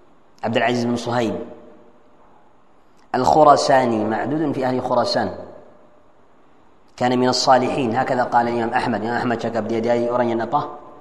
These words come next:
Yang salihin. Dalam sejarah dia, dalam biografi dia, rahimallahu ta'ala, satu kali dia pergi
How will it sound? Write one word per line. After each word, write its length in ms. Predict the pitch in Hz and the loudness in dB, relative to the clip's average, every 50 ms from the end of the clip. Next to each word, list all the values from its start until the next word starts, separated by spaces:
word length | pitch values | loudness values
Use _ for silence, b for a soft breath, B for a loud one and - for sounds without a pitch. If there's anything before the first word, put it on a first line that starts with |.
| b b b b - - | b b b b -20 -12
Yang 320 | - 104 113 113 110 - | -6 -4 -4 -4 -2 -2
salihin. 480 | - 113 110 107 107 107 - 120 104 95 - - - - - - - - - - - - - - - - - - - - - - - - - - - - - - - - - - - - - - - - - - - - - - - - | -2 0 0 -2 -2 -6 -6 -6 -6 -6 -6 -10 -16 -20 -20 -20 -20 -20 -20 -20 -20 -20 -20 -20 -20 -20 -20 -20 -20 -20 -20 -20 -20 -20 -20 -20 -20 -20 -20 -20 -20 -20 -20 -20 -20 -20 -20 -20 -20 -20 -20 -20 -20 -20 -20 -20 -14 -2
Dalam 240 | - 117 131 139 135 | 0 2 4 4 2
sejarah 400 | 127 127 123 135 147 147 139 135 | 2 0 2 4 6 6 6 6
dia, 320 | 127 123 131 143 156 160 | 4 2 2 2 2 2
dalam 240 | 147 139 131 127 123 | 2 2 0 0 0
biografi 480 | 127 139 131 131 131 127 135 - 120 117 | 0 0 2 2 2 2 2 0 -2 -4
dia, 400 | 123 135 127 120 120 120 117 - | -2 0 2 2 2 2 2 0
rahimallahu 400 | 120 117 113 113 113 113 110 107 | 0 -2 -2 -2 0 -2 -2 -2
ta'ala, 320 | - 123 131 151 160 156 | -2 0 2 4 4 2
satu 320 | 147 - 135 127 - 143 | 2 2 -2 -4 -4 -4
kali 240 | 139 - 143 143 139 | -4 -4 -4 -2 -2
dia 160 | 127 131 127 | -2 -2 -2
pergi 240 | 123 - - 120 127 | -2 -2 -2 -2 -2